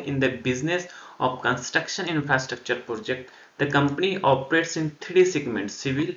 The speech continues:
ईपीएस contract, trading and solar power generation। तो अभी company क्या है कि अब company का दिन start हुआ है, Company का जो दिन फिरता हुआ दिखाई दे रहा है, ठीक है।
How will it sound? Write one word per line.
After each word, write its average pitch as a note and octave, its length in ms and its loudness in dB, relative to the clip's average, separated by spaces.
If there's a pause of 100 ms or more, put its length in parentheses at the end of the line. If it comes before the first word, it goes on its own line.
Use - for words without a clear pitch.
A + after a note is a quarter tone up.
(120)
ईपीएस C#3+ 380 -2
contract, D#3+ 520 -2
trading C#3+ 300 2
and D#3+ 140 -4
solar C3 400 0
power B2+ 280 2
generation। G#2 640 -4 (460)
तो G3+ 80 4
अभी D#3+ 520 2
company D#3 540 0
क्या F3+ 240 -2
है F#3 160 0
कि F#3+ 200 -2
अब - 240 0
company D#3+ 340 0
का F3+ 120 0
दिन A3 320 0 (320)
start A2+ 380 4
हुआ G2+ 120 -2
है, - 160 -10
Company C3+ 380 -2
का D3 100 -2
जो C#3+ 140 -2
दिन F3 340 -4 (200)
फिरता C#3+ 300 0
हुआ D3+ 200 4
दिखाई C#3 380 -2
दे G#2 180 2
रहा F#2+ 160 0
है, - 180 -4
ठीक D3+ 180 -4
है। F#3 120 0